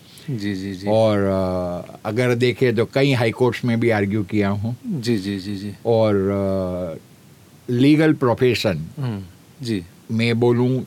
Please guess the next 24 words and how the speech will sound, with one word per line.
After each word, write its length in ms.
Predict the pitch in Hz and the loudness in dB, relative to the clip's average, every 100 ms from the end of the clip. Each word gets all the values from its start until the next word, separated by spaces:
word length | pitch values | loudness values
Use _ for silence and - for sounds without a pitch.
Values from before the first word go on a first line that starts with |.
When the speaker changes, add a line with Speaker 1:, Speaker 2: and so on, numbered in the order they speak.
| - | -2
Speaker 2:
तो 120 | 110 | -2
गलत 340 | 95 113 117 - - | 0 0 0 -2 -2
हूँ। 200 | 104 113 - - - 143 | -2 -2 -8 -20 -20 -14
Speaker 1:
जी, 180 | 104 98 | -8 -6
जी। 140 | 95 | -4
Speaker 2:
क्यों? 360 | 101 131 147 139 - - | 0 0 0 -4 -10 -4
कि 140 | 120 | 0
वो 200 | 120 113 | 4 4
लीगल 440 | 110 127 127 131 | 4 4 4 4
मेरी 260 | 120 113 117 | 4 2 0
हॉबी 420 | 80 107 107 117 | 0 0 2 2
है। 280 | 90 78 - - - - - | 0 -4 -10 -20 -20 -20 -14
Speaker 1:
हाँ, 240 | 143 123 98 | -6 -4 -4
हाँ, 140 | 101 | -10
हाँ। 140 | 95 101 | -8 -2
Speaker 2:
ये 220 | 117 113 | 0 0
साल 340 | - 117 127 | 2 2 2
में 280 | 123 113 107 | 2 2 0
सेवेंटी 440 | - 120 131 123 | 0 0 2 0
टू 320 | 113 135 127 120 - - - | 0 0 0 -2 -16 -10 -2
की 140 | 131 | 2
उम्र 360 | 127 131 135 131 | 2 4 2 2
में 260 | 123 110 | 2 2
भी, 280 | 117 117 | 2 2